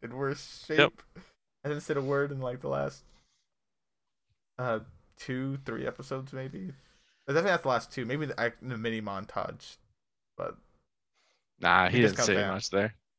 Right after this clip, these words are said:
Speaker 2: Yeah.
Speaker 1: No. Uh,
Speaker 2: This is like thr-, this is, like, three episodes in a row where there's very little Sawyer.
Speaker 1: Yeah, very, nothing meaningful, definitely, yeah.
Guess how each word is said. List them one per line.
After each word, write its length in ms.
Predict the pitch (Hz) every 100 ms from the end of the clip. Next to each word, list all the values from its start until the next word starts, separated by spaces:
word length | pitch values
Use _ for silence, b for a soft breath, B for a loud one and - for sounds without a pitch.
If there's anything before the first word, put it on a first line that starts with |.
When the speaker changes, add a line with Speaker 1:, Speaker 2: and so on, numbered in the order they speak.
| _ _ _ -
Speaker 2:
Yeah. 120 | 107
Speaker 1:
No. 140 | 98 104 _ B B B B
Uh, 200 | 123 123
Speaker 2:
This 80 | 123
is 40 | 196
like 180 | 190 -
thr-, 300 | - 156 120 -
this 160 | 165
is, 140 | 165 147
like, 180 | 135
three 180 | - 139
episodes 400 | 120 - 120 107
in 80 | 107
a 20 |
row 240 | 101 113 104
where 320 | 95 95 95 - -
there's 180 | 104 95
very 360 | 101 110 98 92
little 200 | 82 85
Sawyer. 400 | - 85 76 104
Speaker 1:
Yeah, 120 | 127
very, 220 | 123 113 123
nothing 280 | 120 107
meaningful, 460 | 95 95 98 - 98
definitely, 440 | 98 - - - 113
yeah. 160 | 107